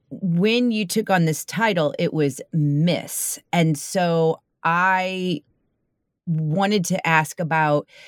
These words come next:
your platform and what you were really passionate about. Um, and I bring that up because I know what you're passionate about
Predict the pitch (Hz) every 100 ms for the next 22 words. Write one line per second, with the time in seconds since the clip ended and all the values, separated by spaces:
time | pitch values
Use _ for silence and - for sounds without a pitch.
0 | - - 147 170 156 180 185 - - 165
1 | 156 160 156 156 151 156 170 - 156 165
2 | 160 160 160 151 151 143 165 151 151 165
3 | 240 - 180 147 143 135 135 131 - -
4 | - _ 160 156 147 147 - - 175 165
5 | 160 214 208 175 175 - 160 139 165 160
6 | 143 - - _ _ _ _ - 165 160
7 | 160 165 180 - 165 - 156 156 - 156
8 | 151 143 147 139